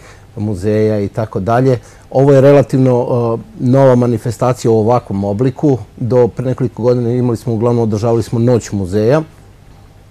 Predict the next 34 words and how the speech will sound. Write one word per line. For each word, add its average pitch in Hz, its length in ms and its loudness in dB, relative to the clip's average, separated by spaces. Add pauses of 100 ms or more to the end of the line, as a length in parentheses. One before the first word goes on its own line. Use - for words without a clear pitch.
(280)
a 104 120 -4
sada 123 220 0
imamo 127 260 2
tu 113 240 -2 (340)
manifestaciju 110 800 -4
u 110 40 -2
kojoj 110 180 -6
se 107 280 -6
muzej 110 340 -2
praktično 110 500 -6
odmah 101 220 -6
uključio 101 380 -8
od 92 60 -8
pre - 140 -12
nekoliko 101 380 -8
godina. 113 460 0 (420)
To 107 100 -4
su - 140 -10
Muzeji 107 300 -2
Srbije 107 340 -2
deset 101 320 -6
dana 104 180 -4
od 95 60 -6
deset 101 280 -8
do 92 60 -10
deset 117 380 -6
sa 120 260 -2
različitim 107 640 -4
tematikama 101 720 -6
iz 101 280 -8 (380)
godine 104 380 -4
u 101 60 -4
godinu. 95 400 -4
E, - 460 -16